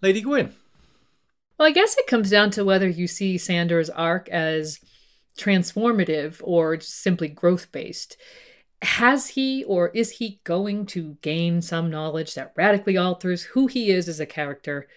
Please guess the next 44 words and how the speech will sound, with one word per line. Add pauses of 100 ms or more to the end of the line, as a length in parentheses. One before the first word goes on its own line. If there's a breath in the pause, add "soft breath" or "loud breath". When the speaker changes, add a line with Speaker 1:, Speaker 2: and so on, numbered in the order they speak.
(340 soft breath)
Speaker 2:
or
is
he
simply
improving
himself
while
remaining
essentially
the
same? (280)
That's, (460)
you
know,
there's
a
difference
of
two
different
kinds
of
character
arcs. (1080 loud breath)
In
either
case,
I
guess
the
Quiet
Isle
would
function
as
a
fulcrum
in
his
arc.
It's
just
kind
of,